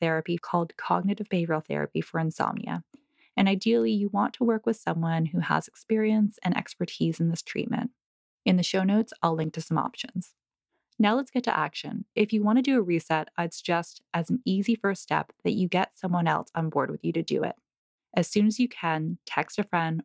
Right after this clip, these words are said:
or ask a family member to do this with you. Then I'd suggest that you print off the cheat sheet from today's episode that will summarize how to set up a reset. This can be found by visiting the Find the Eight Instagram page and clicking on the link in the bio,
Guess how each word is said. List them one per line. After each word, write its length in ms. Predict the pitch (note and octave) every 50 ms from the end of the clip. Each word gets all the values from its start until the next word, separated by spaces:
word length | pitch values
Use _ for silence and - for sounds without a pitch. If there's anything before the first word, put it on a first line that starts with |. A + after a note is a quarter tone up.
| -
or 140 | - E3+ -
ask 260 | E3+ E3+ E3+ - -
a 60 | - G#3+
family 280 | - F#3+ F3+ F3 F3+
member 340 | E3+ D#3 D#3 D3+ D#3 D#3 D#3+
to 120 | - - -
do 120 | - E3 D#3
this 220 | D#3+ D#3 - -
with 160 | - C#3+ -
you. 140 | - - - - - _ _ _ _ _ _ _ _ _ _ _ -
Then 260 | - G3 F3+ F#3+ G3 A3
I'd 140 | A#3+ B3
suggest 340 | - B3+ A3+ G#3+ F3+ F3+ -
that 80 | - -
you 100 | - F#3
print 280 | - - F3 E3 -
off 220 | E3 D#3+ D#3+ - -
the 60 | F3+
cheat 300 | - - - G#3+ G#3+ -
sheet 220 | - A3 - - -
from 100 | G#3+ G3+
today's 320 | - - F3+ E3+ E3+ -
episode 600 | D#3+ D#3 - - - - D#3 D3 D3+ D#3 - - - -
that 160 | F#3 F3+ -
will 80 | - F#3
summarize 560 | - - G3 G3 G#3 A3 A3+ A3+ A#3 A3+ -
how 180 | - - F3
to 80 | F3 F3
set 220 | - - E3+ E3
up 120 | D#3 D#3 -
a 100 | E3 -
reset. 440 | - D#3+ - - - G1+ G1+ - _ _ _ _ _ _ _ _ _ _ _ _ _
This 160 | - G3+ G3 -
can 140 | - A3
be 100 | A3 A#3
found 420 | A3 - - F3 E3+ E3 E3+ F3 F3+
by 140 | F#3 F3+ E3
visiting 480 | - E3+ D#3+ - D#3+ D#3 D#3+ D#3+ D#3+
the 60 | D#3+
Find 320 | D#3+ - - D#3+ D#3+ E3+ F3+
the 120 | F3+ E3
Eight 220 | D#3+ D#3+ D#3 - - -
Instagram 400 | E3 E3 - - - D#3+ D3+ -
page 360 | - - - A#3+ A#3+ A3+ -
and 140 | - F#3 F3
clicking 360 | - - F3+ F3 - G3 G3 -
on 140 | F#3 F#3 F#3+
the 80 | F3+
link 180 | E3 D#3+ D#3+ D#3+
in 80 | E3+
the 80 | F3+ F3+
bio, 460 | E3+ D#3 D3 C#3+ D3 D#3 D#3+ E3+ F3